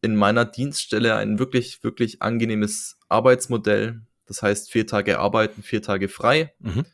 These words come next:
Speaker 1: Und noch einmal im Monat extra reinkommen, dass man keine Minusstunden macht.
Speaker 2: Mhm.
Speaker 1: Und das ist tatsächlich, da ich auch andere Modelle kenne, das Beste von allen, würde ich jetzt so sagen.
Speaker 2: Mhm.
Speaker 1: Vier Tage Freizeit sind super. In der Zeit kann ich eben alles bewerkstelligen, was ich so sonst noch an Hobbys und gerne mach.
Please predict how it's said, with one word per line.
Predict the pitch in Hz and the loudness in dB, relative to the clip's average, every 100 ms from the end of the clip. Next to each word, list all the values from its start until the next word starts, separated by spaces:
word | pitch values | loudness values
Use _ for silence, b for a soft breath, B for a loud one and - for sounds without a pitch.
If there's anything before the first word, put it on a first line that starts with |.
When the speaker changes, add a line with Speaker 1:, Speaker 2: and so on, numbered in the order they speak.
| b _ | b _
Speaker 1:
Und | - 104 | -8 -2
noch | 107 104 | 0 0
einmal | - 107 107 | 2 4 4
im | 104 | 2
Monat | 104 104 101 | 2 2 2
extra | - - - 113 | 0 0 2 2
reinkommen, | 104 107 - 104 104 | 2 0 -2 0 0
dass | 101 | -2
man | 104 | -6
keine | 101 104 104 | -6 -4 -2
Minusstunden | 143 143 - 123 104 | -2 -2 -2 -2 0
macht. | 107 107 - _ - | -2 -2 -4 _ -10
Speaker 2:
Mhm. | 85 76 95 _ | -8 -8 -12 _
Speaker 1:
Und | - 110 | -8 -2
das | 110 - | -2 0
ist | - - - - _ _ _ _ | -2 -2 -6 -10 _ _ _ _
tatsächlich, | - 104 120 120 123 117 - | -10 -4 -2 0 0 -2 -4
da | - - | -2 -2
ich | - | -4
auch | - | -4
andere | - 120 120 117 | -2 0 0 0
Modelle | 107 107 107 | 0 2 0
kenne, | 107 - - 110 110 | -2 -6 -4 -2 -2
das | 104 101 95 - - - | -2 -2 -4 -10 -16 -2
Beste | - 117 - | 0 0 0
von | 131 131 | -2 0
allen, | 95 98 123 | 0 0 -2
würde | 110 | -2
ich | 110 | -4
jetzt | 113 - | -8 -10
so | |
sagen. | 104 101 101 101 101 | -6 -4 -4 -6 -8
Speaker 2:
Mhm. | |
Speaker 1:
Vier | 120 120 | -4 -4
Tage | - 107 110 | 0 -2 -2
Freizeit | - 98 117 123 107 | -2 -2 -2 -4 -4
sind | - 113 | -8 -10
super. | - 131 110 101 - | -8 0 2 2 -4
In | 101 | 2
der | 104 101 | 2 2
Zeit | 110 104 | 2 2
kann | - 107 | 0 -4
ich | 107 104 | -4 -4
eben | 104 | -4
alles | 104 101 104 - - | -2 0 -2 -4 -10
bewerkstelligen, | 95 98 101 - 101 101 98 | 0 2 2 -2 -2 -2 -4
was | 95 - | -6 -8
ich | - | -10
so | - 101 | -6 -4
sonst | 98 95 95 | -4 -6 -6
noch | 104 101 | -8 -8
an | 98 | -6
Hobbys | 98 101 98 | -6 -6 -6
und | 98 | -6
gerne | 95 95 | -4 -4
mach. | 95 95 - - | -4 -6 -8 -20